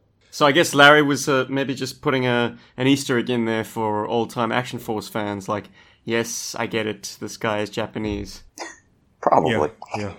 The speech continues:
Speaker 3: And, and the other bit of intrigue, the, the main bit of intrigue is the parallel path that Sean takes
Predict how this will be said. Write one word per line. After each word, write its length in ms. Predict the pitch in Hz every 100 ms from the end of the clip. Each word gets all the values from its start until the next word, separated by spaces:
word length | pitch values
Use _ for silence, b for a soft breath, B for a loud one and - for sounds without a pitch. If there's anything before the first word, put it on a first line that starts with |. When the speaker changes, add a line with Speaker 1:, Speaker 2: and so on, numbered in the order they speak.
| -
Speaker 3:
And, 300 | 127 127 127
and 200 | 147 127
the 80 | 139
other 180 | 151 143
bit 140 | 139 131
of 80 |
intrigue, 500 | 151 131 123 135 120 127 123
the, 80 | 117
the 80 | 120
main 260 | 135 135
bit 120 | 123
of 40 | 113
intrigue 480 | 120 120 123 107 -
is 380 | 120 113 - - B B B B B B -
the 100 | 139
parallel 480 | 135 160 147 143 131
path 640 | 143 151 131 117 - -
that 280 | - 131 -
Sean 540 | - 143 139 135 127
takes 800 | 120 - 131 117 - - - -